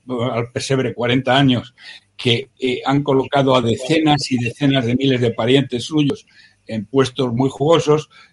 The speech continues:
tuvieron una manifestación para que no se bajaran impuestos, ¿eh? Y tuvieron quinientas personas,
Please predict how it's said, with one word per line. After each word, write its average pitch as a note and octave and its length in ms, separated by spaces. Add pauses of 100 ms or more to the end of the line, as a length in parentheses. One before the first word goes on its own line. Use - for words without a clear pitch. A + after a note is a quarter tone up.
(160)
tuvieron C#3+ 360
una D3 200
manifestación C#3+ 960
para B2+ 280
que B2+ 320
no C3+ 160
se C3 300
bajaran C3 500
impuestos, D#3+ 640 (260)
¿eh? E3 280
Y B2+ 120
tuvieron C#3+ 340
quinientas C#3 480
personas, - 640